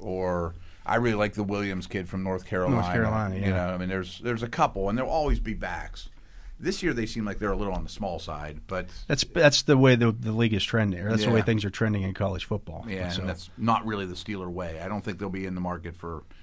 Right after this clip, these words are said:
Speaker 1: A T N or any of the two hundred pounders.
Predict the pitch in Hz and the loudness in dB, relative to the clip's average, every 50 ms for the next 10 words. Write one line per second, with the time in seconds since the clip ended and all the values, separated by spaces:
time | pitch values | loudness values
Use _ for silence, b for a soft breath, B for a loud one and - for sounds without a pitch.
0 | b b b b b b b - - 127 117 117 120 113 110 104 104 104 101 95 | b b b b b b b -4 -2 -2 -2 -2 -2 -2 -2 -2 -2 -2 -4 -4
1 | 95 95 92 92 98 - - 95 95 98 101 101 98 98 90 90 90 85 87 - | -4 -4 -6 -6 -8 -8 -4 -2 -2 -2 0 -2 -2 -4 -4 -6 -6 -8 -6 -4
2 | - 131 117 117 101 90 87 85 95 90 87 82 76 73 73 73 | -2 -2 0 0 -2 -2 -4 -4 -6 -6 -6 -6 -8 -10 -12 -14